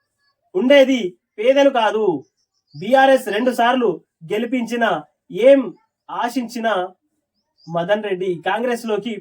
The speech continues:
పోయిండు అంటూ రెండో పేజీలోని వార్త ఇది. నర్సాపూర్, దుండిగల్, పటాన్ చెరువు రోడ్ షోలో బీఆర్ఎస్ అధినేత కేసీఆర్ అంటూ వార్త వేసింది. మొత్తం మీద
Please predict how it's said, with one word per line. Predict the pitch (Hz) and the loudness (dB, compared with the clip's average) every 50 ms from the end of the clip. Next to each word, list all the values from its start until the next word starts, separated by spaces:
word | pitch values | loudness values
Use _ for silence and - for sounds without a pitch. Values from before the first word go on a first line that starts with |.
| - | -6
పోయిండు | 180 180 180 175 175 165 180 180 165 143 131 - _ - | -4 -2 -2 -2 -2 -2 -2 -2 -2 -4 -8 -12 _ -14
అంటూ | 160 180 208 180 160 165 180 - _ _ _ _ - | -10 -8 -6 -6 -8 -10 -14 -20 _ _ _ _ -10
రెండో | 175 190 214 240 240 | -8 -4 -2 -2 0
పేజీలోని | 226 220 196 185 190 185 180 170 | 0 0 -2 -2 -2 -2 -2 -2
వార్త | 165 160 156 170 | -2 -4 -6 -6
ఇది. | 165 170 202 233 - - _ _ _ _ _ _ _ _ 175 | -6 -6 -6 -6 -8 -12 _ _ _ _ _ _ _ _ -6
నర్సాపూర్, | - 302 294 285 277 269 254 254 277 254 254 254 240 _ _ _ _ _ _ - | -4 -2 2 4 4 4 4 4 2 2 2 -2 -6 _ _ _ _ _ _ -10
దుండిగల్, | 165 190 240 254 285 285 269 262 254 214 190 - | -6 -4 -2 0 2 2 4 2 2 0 -2 -6
పటాన్ | 196 190 214 226 226 208 233 | -8 -6 -4 -4 -4 -4 -6
చెరువు | 214 214 220 202 | -6 -4 -4 -2
రోడ్ | 180 180 208 202 208 | -2 -2 -4 -4 -6
షోలో | 208 208 196 196 202 185 175 180 180 _ - | -6 -6 -6 -4 -2 -2 -2 -4 -4 _ -14
బీఆర్ఎస్ | 160 175 196 202 196 196 208 - - | -10 -6 -4 -4 -4 -4 -6 -8 -10
అధినేత | 165 170 185 185 185 180 180 185 160 143 143 - - | -6 -4 -2 -2 -2 -2 -2 -4 -6 -6 -8 -10 -12
కేసీఆర్ | 170 180 175 180 175 175 156 147 - 151 | -12 -6 -4 -2 -2 -2 -2 -4 -8 -12
అంటూ | 165 180 202 170 151 165 - _ _ _ _ _ | -10 -8 -8 -8 -8 -10 -14 _ _ _ _ _
వార్త | 151 160 175 190 202 202 | -8 -6 -6 -6 -6 -6
వేసింది. | 190 185 - 180 180 214 214 - _ _ _ _ _ - | -6 -6 -4 -2 -2 -2 -4 -6 _ _ _ _ _ -12
మొత్తం | 170 196 208 - 294 294 | -10 -8 -4 -2 0 0
మీద | 285 269 254 | 2 2 2